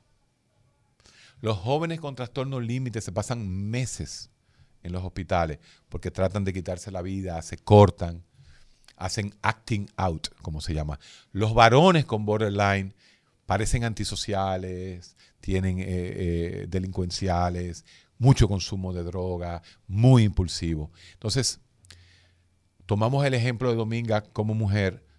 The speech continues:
porque el trastorno límite de la personalidad es casi seis, siete a uno, hay otros que dicen diez a una,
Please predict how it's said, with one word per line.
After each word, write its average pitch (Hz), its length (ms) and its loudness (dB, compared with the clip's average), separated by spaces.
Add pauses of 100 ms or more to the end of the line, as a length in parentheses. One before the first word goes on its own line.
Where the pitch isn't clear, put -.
(140)
porque 95 560 -6 (100)
el 90 120 -8
trastorno 107 380 -6
límite 107 400 -4
de 98 40 -2
la 92 140 -2
personalidad 95 800 -2
es 92 80 -6
casi - 260 -10
seis, 98 340 -10
siete 98 380 -8
a 85 80 -6
uno, 98 300 -8
hay 87 100 -8
otros 92 180 -10
que 92 100 -12
dicen 90 200 -12
diez 87 160 -6
a 85 80 -8
una, 90 320 -8